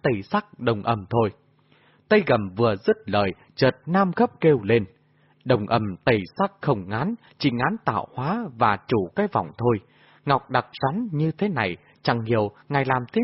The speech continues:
nào mà viết nổi chữ tượng hình li ti như con kiến vào tận ruột ngọc được. Ôi chao, chép hoài mới được có mấy hàng." Tây Gầm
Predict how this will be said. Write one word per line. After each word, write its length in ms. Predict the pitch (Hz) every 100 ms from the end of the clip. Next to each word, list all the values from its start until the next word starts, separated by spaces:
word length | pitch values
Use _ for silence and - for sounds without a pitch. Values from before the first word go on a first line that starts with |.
| 196
nào 280 | 113 107 101 -
mà 180 | 113 110
viết 300 | 214 240 -
nổi 240 | 107 85 -
chữ 180 | 156 202 -
tượng 220 | 120 98 92
hình 240 | 107 95 98
li 140 | 165 180 -
ti 160 | 180
như 160 | 156 156 -
con 160 | 147 143
kiến 260 | 143 170 240 -
vào 160 | 87 -
tận 240 | - - 104
ruột 220 | 110 -
ngọc 220 | 104 -
được. 140 | 120 101 - _ _ _
Ôi 220 | 143 120 90
chao, 240 | - 117 110 - -
chép 180 | - 220 -
hoài 300 | 117 107 85 -
mới 140 | 175 170
được 180 | 101 -
có 100 | 147
mấy 240 | 131 190
hàng." 260 | - 104 73 - _ _ _ _ - _
Tây 140 | - 202
Gầm 220 | 147 101